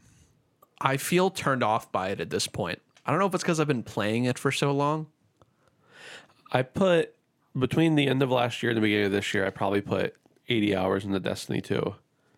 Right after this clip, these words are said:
Speaker 2: And I'm, right now, I'm just like, I don't care at all. But I know as soon as that update drops, I'm gonna be like,
Speaker 1: Yeah.
Speaker 2: "That's only forty dollars."
Speaker 1: Yeah.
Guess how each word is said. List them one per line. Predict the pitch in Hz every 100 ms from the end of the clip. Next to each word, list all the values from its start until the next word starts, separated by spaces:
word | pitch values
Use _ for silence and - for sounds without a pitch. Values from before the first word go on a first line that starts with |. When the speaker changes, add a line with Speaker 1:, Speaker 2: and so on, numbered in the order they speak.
| _ _ _ _ _ _ _ -
Speaker 2:
And | 104 101 101
I'm, | 101 101 101 107 107
right | 110
now, | 104 104 104 98 - -
I'm | 104
just | 107 104
like, | 98 95 - _ _ -
I | 110
don't | 110
care | - 107
at |
all. | 104 98 - -
But | 104
I |
know | 101 98 107
as | 110
soon | 113
as | 104
that | 98 -
update | 101 104 110
drops, | 120 117 -
I'm | 101
gonna | 101
be | 98
like, | 98 - _
Speaker 1:
Yeah. | 156 139 143 - _
Speaker 2:
"That's | 359 -
only | - 131
forty | - -
dollars." | - 135 127
Speaker 1:
Yeah. | 131